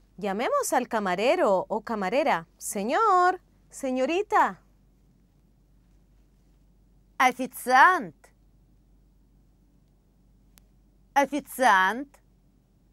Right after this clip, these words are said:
Speaker 1: El menú, por favor.
Speaker 2: Меню,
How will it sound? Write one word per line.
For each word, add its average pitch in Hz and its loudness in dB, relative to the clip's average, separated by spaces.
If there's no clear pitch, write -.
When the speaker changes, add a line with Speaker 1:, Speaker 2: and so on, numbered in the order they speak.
Speaker 1:
El 254 -4
menú, 254 -2
por 247 -4
favor. 240 -2
Speaker 2:
Меню, 262 -2